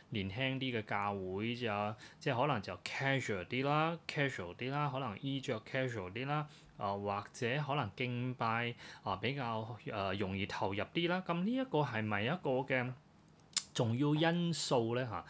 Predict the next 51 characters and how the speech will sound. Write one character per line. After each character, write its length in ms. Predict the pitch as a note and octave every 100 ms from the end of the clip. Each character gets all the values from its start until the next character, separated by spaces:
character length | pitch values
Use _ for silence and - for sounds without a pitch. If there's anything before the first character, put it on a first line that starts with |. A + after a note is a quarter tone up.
| - - - E3+
噉， 320 | G3+ G3+ G3+
誒， 220 | C3 G#2+
喺 160 | B2 -
班 220 | G3 F#3+
裏 60 |
邊 180 | B2+ F2+
呢 60 | A2
一 40 |
位 140 | C3 G2+
年 160 | E2+
青 180 | - B2+
人 160 | F#2+ F2
都 160 | G3 -
提 300 | - G#2 E2
到 200 | F2 G2+
呢 60 | C3
一 120 | C3+
個 300 | B2 G#2+ F#2 -
敬 380 | G#2 F#2 F#2 F#2
拜 280 | G2+ E2+ F2
嘅。 220 | F2+ F2+ - - - -
噉 140 | B2 F3
有 100 | D#3+
人 140 | G#2+
同 180 | - F2+
佢 120 | G2+
講 340 | - F2 F#2 B2
呢， 140 | B2
啊， 260 | - G#2+ F#2+
即 120 | A2+
係 80 | A#2+
傳 420 | - - F#2 F2
統 380 | - F#2+ F#2 C3+
同 180 | B2+ G2
埋 260 | F#2 F2
一 360 | F2+ G#2+ - C3
啲 40 |
嘅， 240 | C3 G2+ F#2 - - - -
啊， 160 | G#2+ F#2+
比 140 | A2
較 160 | B2 G#2
新 1000 | - - - C#3+ C3+ C3+ C#3 C3+ C3+ C3
穎 360 | A#2+ F#2+ G2
啲 240 | G2 C3+ C3 -
嘅 400 | - G#2 G2 G2 A#2
一 40 | A#2+
個 460 | A2 F#2+ F#2+ G2 -
敬 200 | A#2+ A2
拜 180 | G2 G2+
模 220 | F#2 F2
式。 200 | -